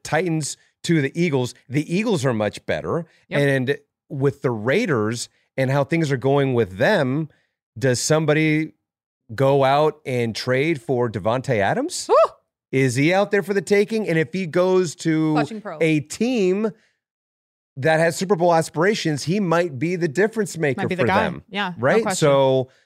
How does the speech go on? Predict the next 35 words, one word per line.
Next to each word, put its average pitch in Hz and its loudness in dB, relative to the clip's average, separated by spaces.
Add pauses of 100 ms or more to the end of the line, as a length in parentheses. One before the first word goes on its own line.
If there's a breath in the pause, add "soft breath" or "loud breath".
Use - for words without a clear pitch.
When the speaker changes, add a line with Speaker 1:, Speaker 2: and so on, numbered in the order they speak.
Speaker 1:
those 214 -2
are - -6
kind 233 0
of 202 2
my 170 2
y 156 0
puntos 143 0
because, 131 -2
Speaker 2:
Yeah. 139 -14 (320 soft breath)
Speaker 1:
again, 156 2
these 156 2
identities 165 2
have 147 0
to 147 -2
be 127 2
Speaker 2:
Mm-hmm. 175 -6 (240)
Speaker 1:
really 139 2
defined 123 0
because 104 -2
now 120 0
we're 123 0
gonna 113 -4
see 110 -4
who's 117 -4
in 123 -4
it 120 -2
to - -8
win 113 -2
it 123 -2
and 107 -4
who 113 -4
Speaker 2:
Yeah. 170 0
Speaker 1:
could 117 -6
potentially 113 -4
be 98 -6